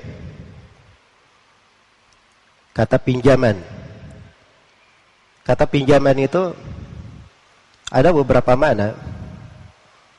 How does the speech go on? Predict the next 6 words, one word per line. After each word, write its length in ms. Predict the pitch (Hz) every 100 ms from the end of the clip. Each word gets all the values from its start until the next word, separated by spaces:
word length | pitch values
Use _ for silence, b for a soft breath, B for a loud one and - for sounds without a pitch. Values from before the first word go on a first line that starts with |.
| _ _
Dia 160 | - 110
kadang 480 | - 117 131 120 120
masuk 320 | 113 113 135
di 80 | 120
pembahasan 480 | 117 110 107 104 104
kredit, 400 | 113 123 165